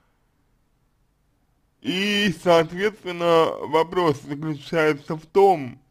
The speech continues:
а, что вы хотите для себя сами.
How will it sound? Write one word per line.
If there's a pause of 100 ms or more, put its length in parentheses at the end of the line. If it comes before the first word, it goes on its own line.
(140)
а, (260)
что
вы
хотите (1000)
для
себя (260)
сами.